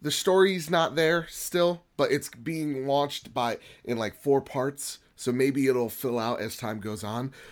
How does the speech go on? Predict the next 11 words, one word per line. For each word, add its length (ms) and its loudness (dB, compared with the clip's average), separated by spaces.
but 140 4
a 100 4
ton 500 2
of 120 -2
new 160 -4
content, 600 -8
man, 320 -8
ton 240 -4
of 140 -2
new 140 4
weapons. 560 -2